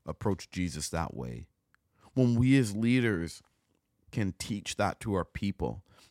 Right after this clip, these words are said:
I think we as believers can start to clean up a little. Yeah, you can pray for the president. You can pray for the prime minister.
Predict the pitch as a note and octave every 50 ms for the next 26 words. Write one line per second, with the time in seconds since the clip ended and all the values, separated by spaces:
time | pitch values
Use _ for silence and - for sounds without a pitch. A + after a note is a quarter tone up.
0 | _ - F#2+ G2 F#2+ - G#2 G2 F2+ - _ _ _ _ - F#2 F#2+ A2 B2+ B2+
1 | B2 B2+ A#2 G#2 F#2+ G#2+ G#2 A2 A2 F#2+ F#2+ F#2 E2+ - - G2 E2+ - - F2+
2 | F2 - - D#2 - _ _ - - - - G#2+ G#2+ G#2+ G#2 G2+ G2+ F#2+ F2 E2+
3 | D#2+ _ F2+ D#2 C#2 D2 C#2 G1+ G1+ - _ - - _ _ _ _ _ _ _
4 | _ _ _ _ _ _ _ _ _ _ _ _ _ _ _ _ _ _ _ _
5 | _ _ G#2+ A#2 A#2+ B2+ C3+ C3 C3+ B2 B2 A#2+ - D3 C3 A2 - - - -
6 | B2 B2+ C3+ B2+ - - - A2+ G#2 G2+ _ - - E2 D#2 - D#2 D2 C#2 E2+
7 | - A2+ G2+ - - - G#2+ G#2+ A2 A2+ - - G#2+ G#2 - _ - E2+ D#2+ D2+
8 | D2 D2 D2+ D2 D2 - - C2+ D2 D2 D#2